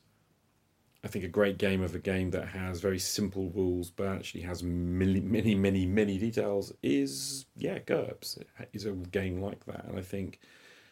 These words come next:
Savage Worlds is slowly building up its level of, um, detail and complexity as well.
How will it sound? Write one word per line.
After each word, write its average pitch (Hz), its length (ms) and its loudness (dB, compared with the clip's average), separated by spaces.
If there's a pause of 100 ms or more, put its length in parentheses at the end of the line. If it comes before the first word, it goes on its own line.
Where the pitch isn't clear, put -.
(140)
Savage 98 320 2
Worlds 98 380 8
is 95 100 0
slowly 101 560 6
building 95 540 6
up - 240 -2 (180)
its 101 300 -4
level 95 280 2
of, 87 280 0 (580)
um, 92 440 -4
detail 90 520 -4
and 82 80 -4
complexity 90 680 -6
as 78 120 -8
well. 85 460 0